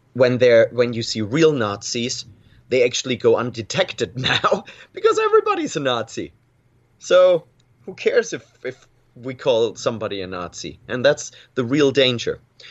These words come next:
Now, here comes the second part of her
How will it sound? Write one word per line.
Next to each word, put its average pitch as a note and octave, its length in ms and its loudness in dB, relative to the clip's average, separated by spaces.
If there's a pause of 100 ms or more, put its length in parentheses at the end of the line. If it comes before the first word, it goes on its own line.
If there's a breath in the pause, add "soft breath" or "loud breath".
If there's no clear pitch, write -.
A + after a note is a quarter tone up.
(360 loud breath)
Now, C3 280 0
here F3 200 -2
comes F#3 240 -8
the D#3 100 -4
second D#3 420 0
part A2+ 340 2
of A2+ 240 -2 (160)
her A2 440 4